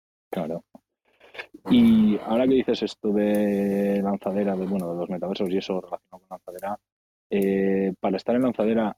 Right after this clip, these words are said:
hay que estar allí con ellos o puedes estar en remoto con ellos?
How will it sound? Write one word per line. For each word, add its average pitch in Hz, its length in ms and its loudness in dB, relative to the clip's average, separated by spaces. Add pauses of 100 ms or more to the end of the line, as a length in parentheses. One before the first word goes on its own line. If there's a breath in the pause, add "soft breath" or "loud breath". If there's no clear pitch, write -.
hay 107 160 0
que - 80 -2
estar 107 260 -2
allí 98 560 2
con 98 180 -4
ellos 160 480 2
o 95 180 -8
puedes 104 220 -4
estar 104 200 -4
en 98 100 -2
remoto 95 340 -4
con 87 140 -10
ellos? 80 380 -12